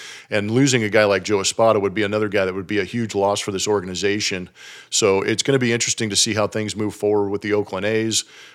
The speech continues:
Uh, I have experience with Kotsay, just, you know, playing against him forever in Southern California and then playing in the big leagues forever against each other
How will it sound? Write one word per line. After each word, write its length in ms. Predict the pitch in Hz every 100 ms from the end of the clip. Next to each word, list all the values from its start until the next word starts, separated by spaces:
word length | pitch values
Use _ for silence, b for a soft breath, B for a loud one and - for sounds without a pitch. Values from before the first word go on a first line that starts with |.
| B
Uh, 300 | 101 92 92
I 160 | 113 113
have 180 | 117 117
experience 580 | 107 - 135 135 131 -
with 140 | 113
Kotsay, 380 | 127 120 - 113
just, 200 | 101 101
you 280 | 92 - 104
know, 100 | 90
playing 320 | - 127 120
against 360 | 104 110 -
him 80 | 104
forever 480 | - 92 107 113 113
in 80 | 107
Southern 300 | - 107 107
California 800 | 110 104 - 107 107 104 104 101
and 160 | 104 95
then 140 | 92
playing 300 | - 110 107
in 60 | 101
the 60 |
big 220 | 92 104
leagues 200 | 104 104 -
forever 360 | 98 104 104
against 340 | 98 104 101 101
each 160 | -
other 300 | 104 101 101